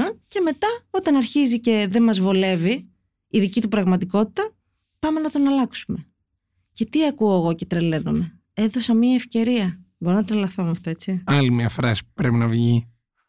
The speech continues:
Speaker 2: από το λεξιλόγιο.
Speaker 1: Ναι. Τι ευκαιρία σε ποιον; Του έδωσες ευκαιρία; Ποιος είσαι για να δώσεις τον άνθρωπο τον άλλον ευκαιρία;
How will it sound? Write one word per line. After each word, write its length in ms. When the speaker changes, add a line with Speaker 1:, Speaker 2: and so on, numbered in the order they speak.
Speaker 2:
από 240
το 100
λεξιλόγιο. 720
Speaker 1:
Ναι. 240
Τι 200
ευκαιρία 380
σε 140
ποιον; 440
Του 80
έδωσες 240
ευκαιρία; 280
Ποιος 320
είσαι 440
για 180
να 120
δώσεις 220
τον 160
άνθρωπο 340
τον 160
άλλον 160
ευκαιρία; 580